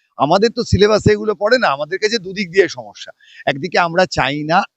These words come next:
যে যাদের, যাদের ভোটাধিকার নেই তারা ভোট দিন, আমরা চাই তাদের নাম বাদ যাক, যদি তারা অনুপ্রবেশকারী হন তাদের রাষ্ট্র বার করে দিক, যদি মৃত মানুষের নাম ভোটার লিস্টে থাকে তাদের নাম ভোটার লিস্ট থেকে বাদ যাক, সেগুলোর সুযোগ নিয়ে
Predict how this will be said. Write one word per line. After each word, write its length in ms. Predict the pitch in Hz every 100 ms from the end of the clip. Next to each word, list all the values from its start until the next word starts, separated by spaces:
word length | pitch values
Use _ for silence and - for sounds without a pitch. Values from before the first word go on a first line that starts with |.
| _ _
যে 140 | 123 160
যাদের, 440 | 127 123 123 175 -
যাদের 340 | 135 139 185
ভোটাধিকার 580 | 147 135 156 147 160 165 143
নেই 180 | 160 196
তারা 200 | 151 143
ভোট 220 | 113 131
দিন, 220 | 117 156
আমরা 200 | 110 143 -
চাই 140 | 226
তাদের 240 | 196 151
নাম 200 | 151 143
বাদ 160 | 123 120
যাক, 200 | 110 196 - _ _ -
যদি 160 | 202
তারা 180 | 185 170
অনুপ্রবেশকারী 760 | 151 160 160 151 147 - 147 135
হন 280 | 151 196 220 _ _ -
তাদের 260 | 131 151 135 _
রাষ্ট্র 360 | 135 139 - 139
বার 220 | 120 156
করে 220 | 202 202
দিক, 180 | 190 220 _ _ _ 113
যদি 280 | 185 180
মৃত 220 | 165 165 185
মানুষের 460 | 165 156 147 165
নাম 180 | 156 151
ভোটার 260 | 135 139 151
লিস্টে 280 | 151 - 147
থাকে 380 | 160 170 214 - _ _
তাদের 240 | 170 196
নাম 220 | 185 170
ভোটার 280 | 143 151 151
লিস্ট 220 | 151 143
থেকে 200 | 147 147
বাদ 240 | 135 135 143 117
যাক, 240 | 160 196 - _ _ -
সেগুলোর 380 | 190 208 208
সুযোগ 340 | - 180 170 175
নিয়ে 260 | 175 175